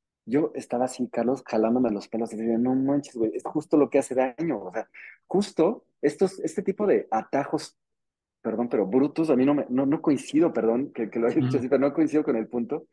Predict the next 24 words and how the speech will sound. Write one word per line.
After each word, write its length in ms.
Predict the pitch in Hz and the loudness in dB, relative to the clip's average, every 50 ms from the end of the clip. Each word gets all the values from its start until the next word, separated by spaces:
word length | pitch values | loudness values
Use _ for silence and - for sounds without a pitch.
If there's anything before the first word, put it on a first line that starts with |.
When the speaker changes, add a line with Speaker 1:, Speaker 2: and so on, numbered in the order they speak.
| _ - | _ -6
Speaker 1:
me 100 | 110 113 | -4 -2
molesta, 540 | 113 120 120 123 147 156 - - - 185 240 _ _ _ _ _ _ _ _ _ _ _ _ _ _ - | 2 2 4 4 2 0 -2 -6 -8 -8 -8 _ _ _ _ _ _ _ _ _ _ _ _ _ _ -6
es 120 | 147 143 | -6 -2
lo 100 | 151 175 | -2 0
que 100 | 160 180 | 0 -2
hace 160 | 170 170 - 156 | -4 -2 0 0
daño. 340 | 170 185 196 175 131 - _ _ _ _ _ _ _ _ _ | 0 0 0 -4 -6 -8 _ _ _ _ _ _ _ _ _
¿Sabes 300 | - - 208 254 254 247 | -2 0 0 0 0 -2
cuántos 400 | - - 196 196 - 202 175 160 | -4 -4 -4 -4 -4 -6 -4 0
likes 240 | 147 143 143 - - | 0 0 0 -2 -2
tenía 380 | - 139 123 131 135 135 - - - | 0 0 2 2 2 0 -2 -4 -4
hasta 280 | - 127 123 - - 151 | -4 -4 -4 0 -2 -2
ese 140 | 143 - 170 | 0 0 0
momento, 420 | 147 131 131 131 120 135 127 113 | 0 0 0 0 -2 -2 -6 -8
que 80 | - 104 | -10 -8
fue 120 | - 120 | -8 -6
hace 100 | 110 120 | -6 -6
como 160 | - 110 104 | -6 -6 -4
tres 220 | - 113 113 113 113 | -2 0 0 0 2
meses 260 | 120 113 - 107 - | 0 -2 -4 -4 -2
que 120 | - 139 113 | 0 2 2
le 100 | 104 101 | 2 0
saqué 260 | - 104 - 127 113 | -2 -2 0 -2 -4
screenshots? 560 | - - - 120 120 113 127 143 - - - | -4 -2 0 2 2 2 2 0 -2 -2 -12